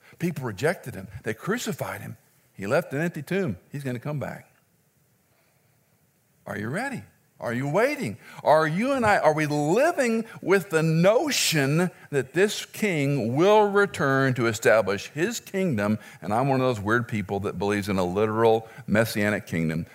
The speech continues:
that will be installed on the earth. And I think Christ will reign for a thousand years. And you may not believe that. That's okay. You can pray for me as I will for you. I believe it.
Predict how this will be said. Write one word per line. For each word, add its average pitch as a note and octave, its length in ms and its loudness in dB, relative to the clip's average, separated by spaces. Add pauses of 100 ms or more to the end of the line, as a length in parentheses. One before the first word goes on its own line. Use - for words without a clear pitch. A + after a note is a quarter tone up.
(100)
that D#2+ 160 -6
will G2 200 -2
be F#2+ 200 0
installed F2 540 0
on F2+ 200 -2
the F2 140 -6
earth. - 380 -10 (1500)
And F#2 100 -10
I F2+ 80 -8
think G2 200 -10
Christ F2 360 -4
will G2+ 80 -8
reign F2 240 -8
for E2+ 120 -12
a D#2+ 60 -12
thousand E2+ 420 -4
years. - 280 -10
And E2 200 -10
you G2 140 -6
may F#2+ 140 -2
not F#2 200 -2
believe G2 280 -6
that. G2+ 160 -2
That's F#2+ 180 -8
okay. F#2 260 -8
You F#2 120 -8
can F2 140 -10
pray F#2 180 -6
for F#2 140 -10
me F#2+ 120 -2
as F2 140 -4
I F2+ 140 2
will F2 140 -6
for F2 160 -14
you. F2 220 -12 (1400)
I F2 120 -4
believe F2 360 -6
it. - 160 -16